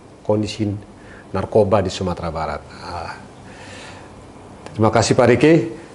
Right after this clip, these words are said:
Jadi, Pak, eh, sekarang kan narkoba ini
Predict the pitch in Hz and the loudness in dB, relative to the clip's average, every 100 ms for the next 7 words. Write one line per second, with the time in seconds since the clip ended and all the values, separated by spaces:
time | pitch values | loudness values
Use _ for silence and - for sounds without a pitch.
0 | - 113 110 139 156 - - - - - | -4 2 6 6 4 2 -4 -18 -20 -20
1 | - - - - - - - - 120 113 | -20 -20 -20 -20 -20 -20 -20 -4 4 6
2 | 113 110 107 98 - - - - - - | 6 6 2 -4 -12 -20 -20 -20 -20 -18
3 | - - - - - - - - - 117 | -18 -18 -20 -20 -20 -20 -16 -6 2 4
4 | 127 147 147 - - - - - - 123 | 6 4 4 0 -12 -20 -20 -20 -6 0
5 | 120 - 120 120 120 139 139 | 0 4 4 6 6 6 6